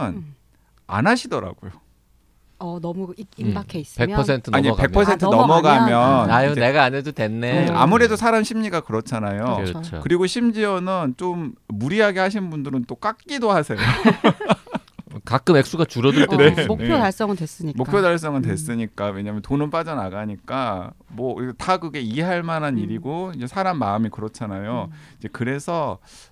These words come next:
Speaker 2: 그 이제 주최하는 입장에서는 가능하면은 좀 많은 분들이 끝까지 이탈하지 않고 가시는 게 중요하니까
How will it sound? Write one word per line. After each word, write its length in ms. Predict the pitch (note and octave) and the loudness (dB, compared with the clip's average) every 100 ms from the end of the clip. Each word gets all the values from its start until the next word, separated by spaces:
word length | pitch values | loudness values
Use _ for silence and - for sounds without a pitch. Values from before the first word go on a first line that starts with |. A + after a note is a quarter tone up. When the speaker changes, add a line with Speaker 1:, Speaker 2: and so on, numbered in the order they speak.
| _ _ | _ _
Speaker 2:
그 280 | - - A2 | -16 -12 -10
이제 100 | G#2+ A2 | -10 -10
주최하는 720 | - - A3 G3 F#3+ F3 D#3+ | -10 -4 2 2 2 -2 -4
입장에서는 1200 | A2 - C3 B2+ B2 A#2+ G#2+ G2 G#2 A#2 G#2 E2 - _ | -6 -4 -2 -2 -2 -4 -4 -4 -6 -6 -6 -8 -12 _
가능하면은 720 | - - C3 F3+ F#3 F3 D#3+ C3+ | -6 0 0 2 -2 -2 -6 -4
좀 120 | B2 | -2
많은 340 | F#2 A#2 D#3 | 0 0 0
분들이 300 | D3+ C#3+ C3+ | -4 -6 -8
끝까지 500 | C3 F#3+ F3 G3 D3+ | -10 -10 -8 -8 -8
이탈하지 460 | A2 - C3+ B2 A#2 | -8 -6 -6 -6 -6
않고 220 | G2+ A2 | -8 -10
가시는 400 | - F#2+ B2 A#2+ | -10 -8 -4 -2
게 80 | G#2+ | -4
중요하니까 1160 | - G#2 A2 G#2+ G2 F2+ - F#2 G2 G#2+ G2 | -6 -6 -4 -6 -8 -10 -12 -10 -8 -8 -8